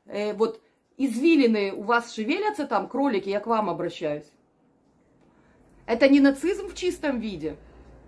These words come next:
А кто этот нацизм устроил? Я? Мой сосед?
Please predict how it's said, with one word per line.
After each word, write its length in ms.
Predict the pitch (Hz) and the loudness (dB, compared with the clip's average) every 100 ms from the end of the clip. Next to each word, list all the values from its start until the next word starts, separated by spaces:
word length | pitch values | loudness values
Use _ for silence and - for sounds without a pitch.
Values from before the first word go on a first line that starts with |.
| - - | -20 -6
А 100 | 202 | -4
кто 200 | - 330 | -2 -2
этот 240 | 359 349 | -2 0
нацизм 400 | 311 311 330 285 | -2 0 0 2
устроил? 480 | 302 - 294 247 190 | 0 -2 -2 0 0
Я? 380 | 175 220 320 392 - _ _ _ _ _ _ _ _ _ | 0 2 2 -2 -12 _ _ _ _ _ _ _ _ _
Мой 200 | 214 240 | 0 0
сосед? 540 | 240 233 - 277 370 | 0 -8 -4 -2 -2